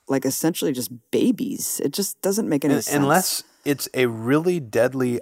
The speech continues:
Speaker 2: I could see a scenario where it would make sense to have a campaign to try to force that on the public somehow. It would still be ugly to force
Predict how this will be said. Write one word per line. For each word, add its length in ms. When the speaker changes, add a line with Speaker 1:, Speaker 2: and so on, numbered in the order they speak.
Speaker 2:
I 160
could 220
see 400
a 40
scenario 640
where 300
it 140
would 200
make 220
sense 380
to 160
have 420
a 80
campaign 500
to 80
try 220
to 140
force 380
that 100
on 80
the 80
public 280
somehow. 340
It 20
would 100
still 200
be 140
ugly 520
to 120
force 640